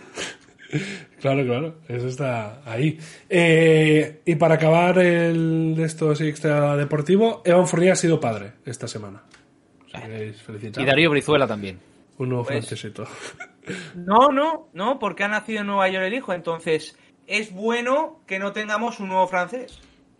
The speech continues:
Speaker 3: De ascendencia francesa, pero no francés porque nació en Nueva York.
Speaker 1: Eso,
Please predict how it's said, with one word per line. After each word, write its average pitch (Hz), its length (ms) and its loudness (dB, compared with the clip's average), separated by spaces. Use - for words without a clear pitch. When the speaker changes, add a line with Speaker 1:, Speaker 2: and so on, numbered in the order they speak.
Speaker 3:
De 190 60 -2
ascendencia 262 560 -4
francesa, 220 640 -12
pero 190 160 -10
no 190 120 -10
francés 190 380 -12
porque 196 280 -10
nació 185 280 -8
en 180 100 -10
Nueva 170 300 -4
York. 120 160 -16
Speaker 1:
Eso, - 280 -12